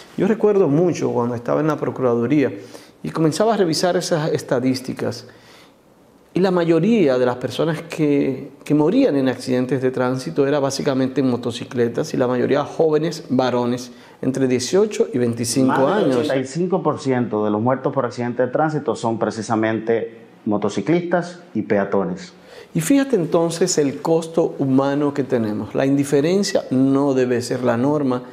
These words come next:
Speaker 1: Adaptarnos, eh, acostumbrarnos, sentir que eso es normal, realmente es terrible. El dolor que viven nuestras familias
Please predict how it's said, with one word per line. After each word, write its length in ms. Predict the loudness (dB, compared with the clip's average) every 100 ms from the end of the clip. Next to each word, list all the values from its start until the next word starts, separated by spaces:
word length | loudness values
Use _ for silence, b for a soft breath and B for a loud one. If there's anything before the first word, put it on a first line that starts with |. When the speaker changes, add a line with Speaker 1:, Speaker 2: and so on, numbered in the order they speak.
| B B B B B _ _
Speaker 1:
Adaptarnos, 1200 | 0 2 0 -2 0 2 2 2 0 0 -2 -6 -4
eh, 600 | 0 0 0 0 0 -2
acostumbrarnos, 1400 | -4 -2 -4 -2 0 2 4 4 2 0 0 -2 -4 -4
sentir 500 | 0 0 2 0 2
que 120 | 0
eso 180 | 2 0
es 220 | -2 0
normal, 960 | 2 4 2 2 2 2 2 2 0 -6 B B B -2
realmente 760 | 2 2 2 2 2 2 2
es 320 | 0 -4 -4
terrible. 920 | -2 -2 -4 0 4 4 4 0 -2 B B B B
El 280 | -2 2 4
dolor 440 | 4 4 2 0 -2
que 160 | 0
viven 360 | 2 4 2 0
nuestras 320 | -2 -2 -4
familias 680 | -2 -2 0 2 2 0